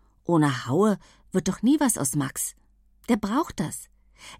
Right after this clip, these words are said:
Es steht schon in der Bibel. Wer sein Kind liebt, der züchtigt es." "Kriegst du auch Schläge?" fragte Alex fassungslos. "Nicht so wie Max.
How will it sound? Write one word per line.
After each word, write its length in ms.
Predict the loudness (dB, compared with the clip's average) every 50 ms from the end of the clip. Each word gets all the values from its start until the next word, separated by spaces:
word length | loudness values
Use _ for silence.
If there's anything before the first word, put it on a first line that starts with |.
| _
Es 140 | -2 0 0
steht 260 | 0 0 -2 0 2
schon 100 | 2 2
in 120 | 4 4 2
der 100 | 2 2
Bibel. 420 | 2 0 0 0 -2 -4 -6 -8 -12 _ _ _ _ _ _ _ _ _ _ _ -4
Wer 120 | -2 -2
sein 220 | -2 -4 -6 -8
Kind 300 | -10 -10 -12 -12 -10 -4
liebt, 380 | 0 0 0 0 -2 -8 -20 -20 _ _ _ _ _
der 160 | -2 -2 -2
züchtigt 640 | -2 -2 0 0 -2 -2 -6 -14 -16 -16 -18 -18 -18 -14
es." 360 | -12 -12 -12 -12 -12 -14 -18 _ _ _ _ _ _ _ _ _ _ _ _ _ _ _ _ _ _ _ _ _ _ _
"Kriegst 380 | -10 -10 -8 -6 -4 -4 -4 -4
du 80 | -6 -8 _ _ _ -6
auch 300 | -4 -4 -4 -4 -4 -6
Schläge?" 540 | -6 -2 0 0 0 0 0 -2 -4 -6 -6 _ _ _ _ _ _ _ _ _ _ _
fragte 460 | -18 -14 -12 -10 -10 -10 -10 -8 -6 -6
Alex 320 | -6 -6 -6 -6 -8 -8
fassungslos. 800 | -6 -6 -6 -6 -6 -8 -10 -12 -14 -14 -14 -12 -12 -12 -14 -14 _ _ _ _ _ _ _ 2
"Nicht 260 | 2 2 2 0 -2
so 100 | 0 2
wie 120 | 2 2
Max. 400 | 2 2 2 0 -2 -6 -8 -10